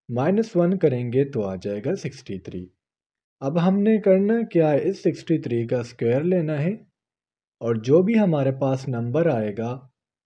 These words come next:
उससे हमने वन को माइनस करना है। जब हम सिक्सटी थ्री का स्क्वायर लेंगे तो हमारा आंसर आ जाएगा थ्री नाइन सिक्स नाइन। उसमें जब हम वन को माइनस करेंगे तो हमारा आंसर आ जाएगा थ्री नाइन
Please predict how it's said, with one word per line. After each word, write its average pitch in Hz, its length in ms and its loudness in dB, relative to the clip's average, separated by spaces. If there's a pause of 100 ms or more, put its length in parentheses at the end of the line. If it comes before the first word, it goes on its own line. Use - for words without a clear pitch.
(200)
उससे 202 380 -2
हमने 160 400 0
वन 113 340 -2
को 143 160 0
माइनस 98 480 -4
करना 95 320 -8
है। 92 180 -10 (840)
जब 120 180 -2
हम 190 220 0
सिक्सटी - 400 -4
थ्री 185 280 4
का 190 140 4
स्क्वायर 175 400 2
लेंगे 139 480 2
तो 135 140 -4
हमारा 117 340 -4 (100)
आंसर 156 340 -4
आ 110 120 -4
जाएगा 110 420 -4
थ्री 190 380 -2
नाइन 131 400 -2
सिक्स - 400 -8
नाइन। 92 260 -10 (840)
उसमें 165 280 2
जब 190 160 4
हम 196 200 2
वन 143 240 0
को 160 200 0
माइनस 139 380 -4
करेंगे 127 440 -2
तो 123 140 -6
हमारा 107 400 -4
आंसर 170 320 -4
आ 107 60 -4
जाएगा 104 400 -6 (120)
थ्री 185 380 -2
नाइन 113 340 -6